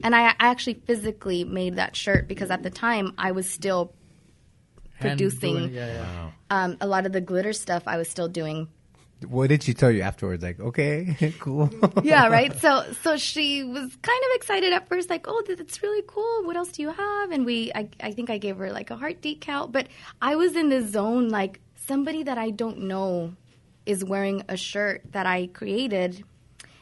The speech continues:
Speaker 1: and we didn't plan to see each other. Usually
Speaker 3: Mm-hmm.
Speaker 1: when I have pop-ups, I get super excited 'cause my customers will show up wearing an Ivy Love shirt, and that's amazing.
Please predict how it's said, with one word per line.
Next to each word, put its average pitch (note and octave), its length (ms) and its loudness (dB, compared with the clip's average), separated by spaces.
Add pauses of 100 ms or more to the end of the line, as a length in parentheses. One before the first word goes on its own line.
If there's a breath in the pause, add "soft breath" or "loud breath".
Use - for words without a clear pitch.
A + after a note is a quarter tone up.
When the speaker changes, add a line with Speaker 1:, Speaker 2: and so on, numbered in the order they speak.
(140 loud breath)
Speaker 1:
and G3+ 240 0
we A3 120 0
didn't A#3 340 0 (1160)
plan G3+ 540 0 (240)
to G3+ 140 -4
see G#3+ 260 -6
each F#3+ 220 -8
other. - 300 -10
Usually C#4 640 -2
Speaker 3:
Mm-hmm. - 180 -16
Speaker 1:
when A3 140 -4
I G#3 60 -2
have G3+ 180 -6
pop-ups, F#3+ 580 -6
I G3 120 -6
get F#3+ 180 -8
super G3 220 -6
excited F3+ 420 -6
'cause E3+ 160 -8
my E3+ 180 -6 (180)
customers E3+ 460 -8
will E3+ 120 -8
show F3 160 -6
up D#3+ 160 -8
wearing D#3 260 -6
an D#3 80 -8
Ivy F3 260 -8
Love - 200 -12
shirt, - 200 -10
and D#3 140 -6
that's - 360 -2 (360)
amazing. E3 460 -12